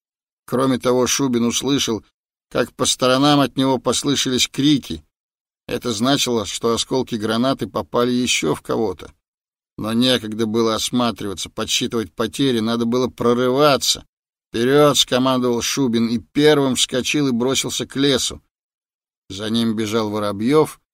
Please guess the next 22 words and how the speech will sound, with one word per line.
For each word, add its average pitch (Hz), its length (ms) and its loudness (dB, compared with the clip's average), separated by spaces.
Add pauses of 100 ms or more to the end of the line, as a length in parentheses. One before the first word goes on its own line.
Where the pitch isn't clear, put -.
(380)
он 123 200 -2
тащил 131 460 -2
с - 60 -2
собой 120 380 0
пленного, 117 680 0 (360)
затем 139 360 2
следовали 117 520 0
Пастухов - 680 -6
и 117 60 -2
Погорелов, 123 760 0 (600)
а 113 100 -4
последним 135 640 0
спешил 120 480 -2
Сергей 117 460 -2
Бесчастный, 107 840 -2
который 101 440 -8
нес 117 300 -4
на 101 100 -6
себе 101 280 -4
окровавленного 104 800 -4
Петра 101 360 -8
Коржакова. 95 800 -8